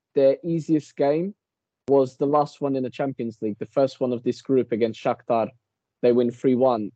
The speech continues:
and even then they had a moment. They concede for the one one. Then they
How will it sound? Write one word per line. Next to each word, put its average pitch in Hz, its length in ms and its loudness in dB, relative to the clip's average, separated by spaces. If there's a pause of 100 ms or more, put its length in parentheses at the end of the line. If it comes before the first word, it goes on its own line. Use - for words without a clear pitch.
(120)
and 117 100 -4
even 123 240 0
then 120 200 0
they 113 100 -4
had 117 220 -2
a 107 100 -2
moment. 123 460 0
They 110 400 0
concede 120 420 -2
for - 140 -4
the 120 80 2
one 117 260 2
one. 131 400 2 (560)
Then 143 240 4
they 117 320 2